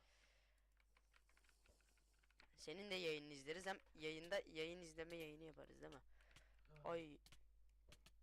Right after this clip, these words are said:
Speaker 1: Kanka sen beni tek başına tutamam havada.
Speaker 2: Geldi işte.
Speaker 1: Buna ne oldu?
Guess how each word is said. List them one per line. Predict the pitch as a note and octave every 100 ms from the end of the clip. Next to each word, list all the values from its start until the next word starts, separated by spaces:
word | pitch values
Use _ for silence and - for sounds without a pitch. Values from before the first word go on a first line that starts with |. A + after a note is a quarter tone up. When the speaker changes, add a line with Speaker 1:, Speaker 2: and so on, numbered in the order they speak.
| - - - -
Speaker 1:
Kanka | - G3 F3+
sen | D#3 E3+
beni | F#3
tek | - -
başına | G3 F#3 C#3
tutamam | - D#3+ D#3 B2
havada. | G2 G#2 G2+ - - - - - - - - - - - - -
Speaker 2:
Geldi | - - -
işte. | G#2 G2+ - - - - -
Speaker 1:
Buna | D#3+
ne | F3+
oldu? | F3 D#3 C#3+ F3